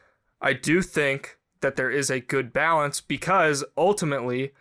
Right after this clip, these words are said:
the health of the league leads to player empowerment, because the healthier the league is,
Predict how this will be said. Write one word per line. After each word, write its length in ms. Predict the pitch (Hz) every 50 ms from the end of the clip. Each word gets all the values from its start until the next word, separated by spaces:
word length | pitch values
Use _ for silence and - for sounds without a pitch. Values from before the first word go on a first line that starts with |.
| _ _ _ _ _
the 100 | - 139
health 320 | 131 156 165 160 160 -
of 120 | 151 131 117
the 80 | 131
league 480 | 127 139 170 208 190 151 143 143 139 - _ _ _ _ - - - _ -
leads 320 | 127 131 139 147 135 - -
to 80 | 147 135
player 420 | - 170 190 214 208 175 143 131
empowerment, 520 | - - 123 113 113 110 110 110 113 - _ _ _
because 280 | - 135 - 143 127 127
the 100 | 139 127
healthier 480 | - 147 147 147 - - 151 139 139
the 100 | 131 127
league 320 | 123 131 180 233 226 170 143
is, 300 | 139 135 139 139 135